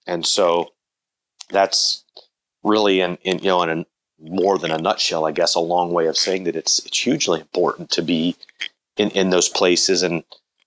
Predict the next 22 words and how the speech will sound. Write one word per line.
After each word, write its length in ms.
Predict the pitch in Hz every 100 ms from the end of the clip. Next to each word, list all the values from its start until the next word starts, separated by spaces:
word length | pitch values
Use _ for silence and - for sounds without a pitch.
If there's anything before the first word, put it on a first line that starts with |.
| _ _ _
it's 140 | 123 -
not 160 | 123
uncommon 420 | 117 104 104 104 101
to 60 |
go 140 | 90 101
to 80 | 95
an 200 | 92 98
in-, 120 | 101
industry 480 | - 104 104 - 95
event 360 | 85 95 107 -
that 120 | 104
becomes 300 | - 98 90
a 60 | 85
carrier 440 | - 135 104 85
party 400 | - 95 82 95
because 340 | 101 95 90
there 120 | 92 90
aren't 220 | 98 -
very 120 | 92
many 260 | 85 85 80
agencies 560 | 101 92 - 95 80
there. 380 | - 76 82 104